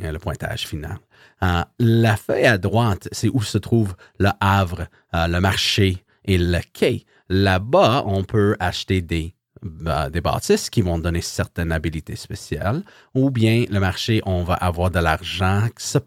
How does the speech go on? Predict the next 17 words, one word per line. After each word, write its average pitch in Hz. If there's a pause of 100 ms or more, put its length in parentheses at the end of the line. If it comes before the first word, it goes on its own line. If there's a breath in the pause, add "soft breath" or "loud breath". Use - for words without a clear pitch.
(100)
euh, 90 (800)
dépendamment 110
de 95
combien 104
de 85
poissons 101
qu'on 85
a, 82
on 82
a 80
réussi 85
à, 78 (240 loud breath)
à -
mettre 87
dans 80
nos 78
bateaux. -